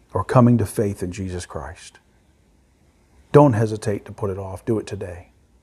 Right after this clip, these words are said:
Father, we come before you. We thank you for the book of Esther and all we could celebrate as we studied it.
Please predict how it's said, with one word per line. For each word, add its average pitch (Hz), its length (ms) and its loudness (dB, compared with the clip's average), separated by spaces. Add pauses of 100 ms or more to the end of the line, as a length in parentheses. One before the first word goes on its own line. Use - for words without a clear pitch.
(440)
Father, 139 320 8
we 131 100 6
come 143 200 4
before 135 320 4
you. 127 120 2
We 117 120 0
thank 120 280 -2
you 120 60 -2
for 117 120 -6
the 110 60 -6
book 110 240 -6
of 107 120 -6
Esther 113 420 -6
and 104 80 -4
all 113 160 -4
we 123 100 -2
could 107 140 -6
celebrate 117 600 2
as 104 160 -2
we 104 80 -4
studied 120 340 4
it. 120 160 4